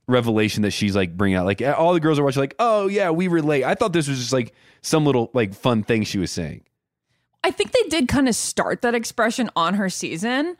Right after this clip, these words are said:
Speaker 1: Oh.
Speaker 2: But, like, I think it's probably just something that, like, most girls, like, we get.
Speaker 1: Okay. Well, good
Speaker 2: Yeah.
Speaker 1: for her then. So it's dancing around. She's
Speaker 2: <laughs>
Speaker 1: feeling it. Um, and then this week, we really don't get any Blake, and we saw them talk about this, that, like, they haven't spoken <laughs> since their date, which is just weird to me. I don't know what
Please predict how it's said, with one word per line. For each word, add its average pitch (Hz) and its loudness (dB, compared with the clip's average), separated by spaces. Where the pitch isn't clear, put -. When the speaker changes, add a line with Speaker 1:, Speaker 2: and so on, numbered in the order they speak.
Speaker 1:
Oh. 139 0
Speaker 2:
But, 247 0
like, 196 -2
I 214 0
think 233 -4
it's 190 -6
probably 165 0
just 156 -2
something 151 -2
that, 143 0
like, 127 -2
most 139 -2
girls, 143 -4
like, 113 -6
we 175 -2
get. - -8
Speaker 1:
Okay. 113 -2
Well, 170 2
good 180 -4
Speaker 2:
Yeah. - -16
Speaker 1:
for 208 0
her 120 2
then. 78 -8
So 196 2
it's 208 -2
dancing 220 0
around. 135 0
She's 208 -2
Speaker 2:
<laughs> - -14
Speaker 1:
feeling 151 4
it. 131 -2
Um, 170 2
and 190 2
then 254 2
this 285 0
week, 202 -2
we 190 2
really 240 2
don't 226 2
get 175 0
any 147 2
Blake, 110 2
and 123 4
we 127 2
saw 139 2
them 131 2
talk 131 0
about 110 0
this, 92 0
that, 107 -2
like, 98 -2
they 107 2
haven't 127 0
spoken 117 2
<laughs> - -
since 139 0
their 113 0
date, 92 -2
which 151 -2
is 120 0
just 151 -2
weird 120 0
to 101 0
me. 87 0
I 104 2
don't 127 2
know 117 2
what 123 2